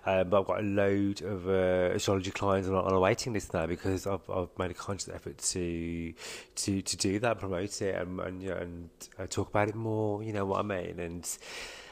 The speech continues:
I want to go back into performing more again, so I had been, um, training more, taking more classes. I've got three new mentors as well, different styles of, you know, dance I do. I have different mentors, all in different countries,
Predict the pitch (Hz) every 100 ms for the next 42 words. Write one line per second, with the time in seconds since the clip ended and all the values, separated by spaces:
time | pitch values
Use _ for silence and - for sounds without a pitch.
0 | - 127 110 104 101 101 - 107 - -
1 | 104 98 98 98 95 95 92 - 101 -
2 | 113 127 123 120 120 120 113 110 - 101
3 | 95 98 95 95 85 98 90 87 90 90
4 | 90 90 90 87 87 85 82 80 80 80
5 | 80 80 82 82 85 - 123 110 104 101
6 | 98 95 95 95 90 90 104 104 98 101
7 | - - 104 101 98 - 110 104 101 98
8 | 101 104 - 104 95 92 92 92 92 110
9 | 98 92 - - 95 95 101 104 87 -
10 | 92 90 92 95 92 95 113 95 80 98
11 | - - - - 92 101 95 92 90 101
12 | 104 120 98 90 90 87 - 87 95 -